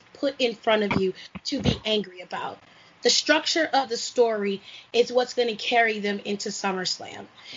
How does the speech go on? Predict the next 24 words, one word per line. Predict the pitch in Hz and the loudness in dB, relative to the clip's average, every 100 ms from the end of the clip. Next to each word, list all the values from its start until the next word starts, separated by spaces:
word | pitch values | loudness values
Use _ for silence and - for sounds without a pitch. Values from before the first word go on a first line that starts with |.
| - | -2
If | - 285 - | 2 2 2
they | 294 240 | 0 0
did | 294 330 | 0 2
not | 339 320 254 | 4 4 2
have | - 330 359 202 | 2 2 2 -2
this, | 196 185 - - - - - - | -10 -10 -14 -20 -20 -20 -10 -2
they | 254 | 0
would | 269 | 0
have | 269 | -4
had | 233 247 220 | 0 -2 -2
to | 277 | -6
build | 214 262 285 285 | -8 -4 -4 -4
the | - | -8
story | - 247 233 220 - _ | -4 -4 -4 -6 -10 _
from | 233 214 202 | -4 -2 -2
scratch, | - - 202 170 - - - - _ _ _ - 240 - - - - | -6 -4 -2 -2 -2 -4 -4 -8 _ _ _ -20 -20 -20 -20 -20 -8
which | 247 302 - - - _ - | -2 -2 -2 -6 -8 _ -4
in | 302 302 | 0 0
hindsight, | 254 302 294 - 262 262 247 _ _ - | 2 2 2 0 0 0 -4 _ _ -12
it's | 262 | -10
not | 277 262 | -4 -2
a | 233 | 0
bad | 226 214 | 0 2
idea. | 208 196 220 226 208 | 2 0 -2 0 0